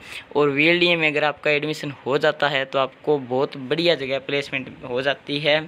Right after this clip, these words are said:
तो वो आप tension ना लें, वीएलडीए की आप तैयारी कीजिए। कविता बाजवा का ये comment है। बात करते हैं game zone, नेक्स्ट कमेंट, भाई यूनिवर्सिटी में फ़ोन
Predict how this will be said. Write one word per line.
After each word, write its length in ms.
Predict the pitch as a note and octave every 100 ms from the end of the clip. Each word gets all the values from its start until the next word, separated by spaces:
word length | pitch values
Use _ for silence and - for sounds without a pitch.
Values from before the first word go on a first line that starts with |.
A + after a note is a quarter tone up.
| - - - - - -
तो 120 | F3
वो 180 | D3+ E3
आप 200 | E3 D#3
tension 300 | D3+ D3 C3+
ना 140 | B2
लें, 240 | B2 D3 E3
वीएलडीए 440 | C#3+ C#3+ C#3 C#3+
की 160 | C#3+ C3
आप 200 | D3 -
तैयारी 220 | C#3 C3 C3
कीजिए। 480 | B2+ A#2 C3 D#3 G#3 - - - - -
कविता 360 | B2 C3 - C3+
बाजवा 380 | B2+ B2+ C#3+ C3+
का 120 | C3+
ये 200 | C3 D3 -
comment 340 | C3+ B2+ B2+
है। 240 | C#3+ C#3+ G3+ - - - - - - - - - -
बात 220 | B2+ D#3
करते 260 | - E3+ F3+
हैं 200 | - E3 D3
game 260 | C3+ D#3 E3+
zone, 340 | D#3+ F3 D3 B2+ - - - - - - - - -
नेक्स्ट 280 | C#3 D3+ -
कमेंट, 360 | - D3 D#3 D#3
भाई 240 | C3+ C#3+
यूनिवर्सिटी 680 | F3 F3 F3+ F#3+ G3 - F#3+
में 160 | F3+ E3+
फ़ोन 400 | - - E3+ G3+